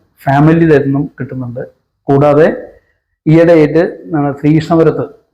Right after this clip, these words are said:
കഥകളി ഒരു ക്ലബ്ബുണ്ട്. ആ കഥകളി ക്ലബ്ബിലും വേഷം കെട്ടാനുള്ള അവസരങ്ങൾ,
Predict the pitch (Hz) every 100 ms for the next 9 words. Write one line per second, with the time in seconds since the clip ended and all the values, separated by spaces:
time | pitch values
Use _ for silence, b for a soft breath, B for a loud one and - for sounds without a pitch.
0 | - 139 147 151 175 - _ 156 151 143
1 | 131 139 120 131 - _ - 135 131 131
2 | 139 147 147 135 139 160 - - - 131
3 | 131 143 135 - 135 127 131 - - -
4 | 139 135 131 127 123 170